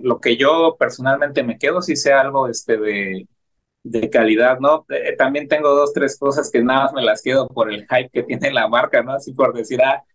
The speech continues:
pues todos quieren y a todos les gusta", y todo así, pues,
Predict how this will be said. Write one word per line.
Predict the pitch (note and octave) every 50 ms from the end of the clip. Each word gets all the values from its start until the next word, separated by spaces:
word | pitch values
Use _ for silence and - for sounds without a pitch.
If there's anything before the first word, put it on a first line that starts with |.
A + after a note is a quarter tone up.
| _ _ _ _ _ _ _ _ _ _
pues | - A2+ - -
todos | - D#3+ E3 E3 D#3 D#3 -
quieren | - D3+ D#3 F3 F#3+ F#3 F#3 F#3 E3+
y | D3+ C3 A#2+ A#2+ A#2 A#2
a | A#2 A#2
todos | - C#3+ D3 C#3+ D3 C#3+
les | B2 A2 A#2
gusta", | B2 C3+ C#3+ D3+ D3+ D3+ D#3 - -
y | B2 B2
todo | - C#3
así, | C3+ B2+ - - E3+ F#3 F#3 F3 F3 E3+ - -
pues, | C#3 C3+ - - -